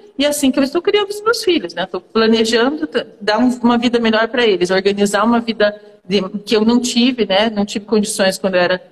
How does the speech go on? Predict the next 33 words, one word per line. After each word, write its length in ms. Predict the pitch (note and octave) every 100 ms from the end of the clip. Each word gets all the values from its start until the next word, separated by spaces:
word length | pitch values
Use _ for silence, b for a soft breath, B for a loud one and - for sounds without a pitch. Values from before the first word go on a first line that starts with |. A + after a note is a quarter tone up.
| _
criança 380 | A3+ G#3 G3+ G#3+
e 20 |
adolescente 540 | G#3+ A3 A3 A#3 A#3+ B3
pra 260 | - B3+
dar 200 | B3+ A#3
pra 200 | B3 A#3+
eles 400 | G#3+ G#3+ A3 - B B
essa 200 | G3 A#3
condição 560 | A3 A#3 A3 A3+ A3 G#3
de 120 | G#3
estudo, 500 | A#3+ - C4 A#3 G3
de 100 | G3+
ensino, 600 | G#3 - - A#3+ G#3 G3
que 80 | -
pra 180 | - F#3+
mim 160 | G3+
acho 140 | G3+ -
que 80 | G3+
a 20 |
educação 640 | - G#3 G#3+ - G#3+ G#3+ B B _
é 80 | F#3+
o 80 | G3+
que 120 | G3+
é, 80 | G#3 G#3 G3
tem 140 | - A3
mais 260 | G#3+ A#3+
valor 360 | A#3+ A#3 G#3+ G#3
na 100 | G#3
nossa 320 | G3 G3+ A3
vida, 300 | G#3 E3+ E3+
né? 140 | F3 F3
Não 160 | E3+
são 260 | - F#3